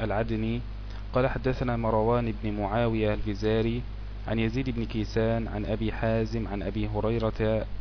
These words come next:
قال: قال رسول الله صلى الله عليه وسلم: "إن الإسلام بدأ غريبا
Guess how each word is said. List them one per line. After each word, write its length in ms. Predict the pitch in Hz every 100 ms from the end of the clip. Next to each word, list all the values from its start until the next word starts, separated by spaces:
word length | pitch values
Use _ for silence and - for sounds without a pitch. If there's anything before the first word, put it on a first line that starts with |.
| -
قال: 220 | 120 117
قال 320 | - 120 113
رسول 240 | 107 - 110
الله 300 | 110 113 110
صلى 260 | 104 104 104
الله 520 | 101 110 110 107 95
عليه 300 | 101 104 101
وسلم: 720 | 110 - 120 110 107 110 117 - - - - - -
"إن 100 | 123
الإسلام 480 | 113 117 - 139 135
بدأ 320 | 131 131 127
غريبا 720 | 120 117 120 117 117 117 117